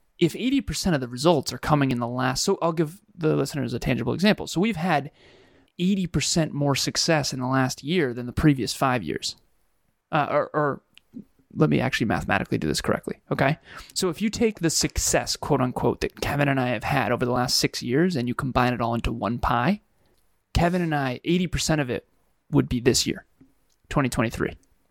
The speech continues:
Uh, well, technically May thirtieth of twenty twenty-two to, to today, okay?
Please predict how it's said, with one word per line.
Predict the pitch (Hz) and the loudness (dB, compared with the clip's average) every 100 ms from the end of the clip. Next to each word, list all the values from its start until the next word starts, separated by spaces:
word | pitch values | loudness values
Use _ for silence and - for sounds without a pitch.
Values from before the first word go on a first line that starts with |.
| - - | -14 -10
Uh, | - | 2
well, | 151 127 - | 2 2 0
technically | 160 151 135 139 120 113 _ _ _ - | -2 0 -2 0 -2 -4 _ _ _ -8
May | 147 143 131 127 | -4 0 0 0
thirtieth | - 127 113 110 - - | 0 0 0 -2 -6 -6
of | - 135 | -4 -2
twenty | 135 117 | 0 0
twenty-two | - 107 - 107 | -2 -4 0 0
to, | - 101 | 0 -6
to | - 120 | -2 -4
today, | - 104 - - _ _ _ _ | -2 -2 -2 -6 _ _ _ _
okay? | 143 139 127 | -2 0 -2